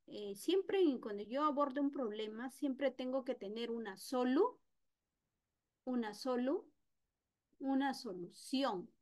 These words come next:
¿no? Frente a este acontecimiento, puedo decir yo, ¿no? Es un ejemplo que estoy haciendo. Eh, realizaré actividad, uni-, una unidad de aprendizaje,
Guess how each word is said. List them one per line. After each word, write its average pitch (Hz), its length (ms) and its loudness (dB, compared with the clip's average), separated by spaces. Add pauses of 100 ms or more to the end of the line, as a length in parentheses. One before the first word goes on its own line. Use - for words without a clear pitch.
(1080)
¿no? 233 280 -4 (960)
Frente 226 440 0
a 240 80 2
este 302 200 -2
acontecimiento, 220 1080 -2
puedo 202 180 -6
decir 190 460 -8
yo, 220 440 -6 (100)
¿no? 226 200 -10
Es 269 140 -6
un 277 160 0
ejemplo 262 460 -4
que 214 60 -14
estoy 220 200 -12
haciendo. 214 420 -12 (1120)
Eh, 190 680 -6 (720)
realizaré 220 1160 0
actividad, 214 960 -2
uni-, 214 440 -6
una 247 320 0
unidad 208 460 -6
de 214 80 -6
aprendizaje, 202 880 -10